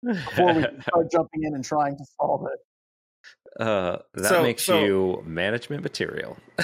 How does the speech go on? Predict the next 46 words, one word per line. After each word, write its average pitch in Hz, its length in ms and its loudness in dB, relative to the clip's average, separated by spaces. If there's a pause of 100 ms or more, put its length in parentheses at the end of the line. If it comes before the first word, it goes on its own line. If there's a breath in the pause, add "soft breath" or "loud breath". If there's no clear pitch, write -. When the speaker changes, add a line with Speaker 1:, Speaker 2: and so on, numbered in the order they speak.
(480)
Speaker 3:
i-, 156 680 -2 (100)
if 160 200 0
I 180 140 4
may, 165 200 2
if 143 200 -2
I 156 80 2
may 147 180 2
ask, 110 380 0
and 120 120 0
I 117 60 0
mean, 104 320 -8 (340)
feel 135 180 -6
fr-, - 160 -16
I 117 260 -4
feel 151 180 -4
fr-, 135 100 -12
I'm, 135 200 2
I'm 127 280 -6 (120)
relatively 120 400 -6
new, 101 200 -8
I 90 100 -8
guess 87 220 -10
you 104 80 -16
can 92 120 -16
say. 87 160 -12
So 113 140 -14
just 113 160 -12
feel 147 140 -4
free 143 140 -2
to 123 80 -4
laugh 110 240 -2
at 92 80 -12
me 110 80 -4
or 98 160 -4
tease 104 280 -10
me 101 60 -10
about 95 180 -4
it, 80 60 -10
whatever. 87 360 -8 (380 loud breath)
But 139 260 0 (920)
when 156 180 -2
I 151 160 2
was 156 240 -4
researching 131 560 -6
boot 107 200 -10
hole 80 320 -16